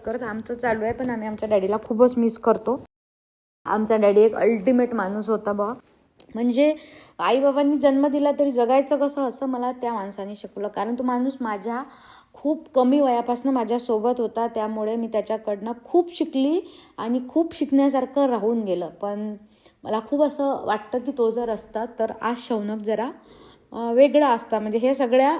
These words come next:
अनुभव त्या, तो, त्याने त्याच्या बाबाकडनं घेतलं असतं, तर ते जरा हे होतं. कारण माझं म्हणजे बायकांचं जरा वेगळंच असतं.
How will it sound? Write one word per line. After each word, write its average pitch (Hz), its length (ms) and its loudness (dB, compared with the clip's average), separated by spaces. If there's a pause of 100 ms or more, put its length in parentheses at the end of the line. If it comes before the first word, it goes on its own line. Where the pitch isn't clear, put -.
अनुभव 240 360 0
त्या, 247 320 0 (340)
तो, 277 40 0 (220)
त्याने 277 180 6
त्याच्या 285 220 -2
बाबाकडनं 233 600 2
घेतलं 226 380 -2
असतं, 226 200 -10 (100)
तर 294 40 -6 (100)
ते 269 120 0
जरा 247 280 0 (1160)
हे 240 80 6
होतं. 247 240 6
कारण 226 300 0
माझं 247 640 0
म्हणजे 262 500 -4 (680)
बायकांचं 247 520 0
जरा 247 220 4
वेगळंच 196 440 2
असतं. - 340 -16